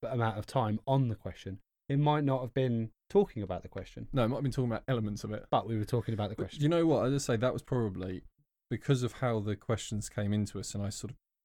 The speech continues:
Speaker 2: put them together as
Speaker 1: Yeah,
Speaker 2: one.
Speaker 1: most of the questions.
Speaker 2: That was, that for at least the last couple of weeks,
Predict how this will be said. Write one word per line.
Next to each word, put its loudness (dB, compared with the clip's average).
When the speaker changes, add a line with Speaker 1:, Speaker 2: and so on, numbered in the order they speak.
Speaker 2:
put -4
them -2
together -2
as -2
Speaker 1:
Yeah, 4
Speaker 2:
one. -4
Speaker 1:
most -4
of -10
the -6
questions. -6
Speaker 2:
That 4
was, -2
that -2
for -2
at -2
least -4
the -4
last -2
couple -6
of 0
weeks, -6